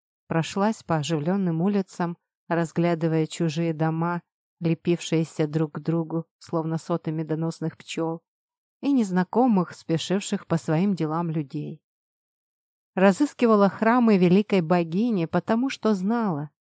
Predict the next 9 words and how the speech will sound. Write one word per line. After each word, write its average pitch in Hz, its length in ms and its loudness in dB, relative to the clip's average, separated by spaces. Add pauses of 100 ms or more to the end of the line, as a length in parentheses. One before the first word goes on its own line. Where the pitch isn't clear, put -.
(340)
в 170 140 0
одном 220 420 4
из 160 140 0
них 196 380 -2
моя 175 260 0
мама 226 400 0
была 175 340 0
верховной 165 600 -2
жрицей. 180 640 -4